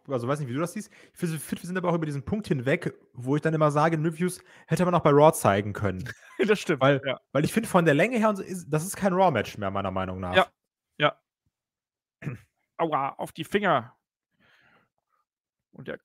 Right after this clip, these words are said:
Speaker 2: Crossbody in den
Speaker 1: Oh.
Speaker 2: ah, Flatliner aufs Apron.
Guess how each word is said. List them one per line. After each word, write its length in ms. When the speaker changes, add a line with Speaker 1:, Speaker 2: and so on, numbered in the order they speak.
Speaker 2:
Crossbody 540
in 220
den 360
Speaker 1:
Oh. 600
Speaker 2:
ah, 240
Flatliner 840
aufs 300
Apron. 540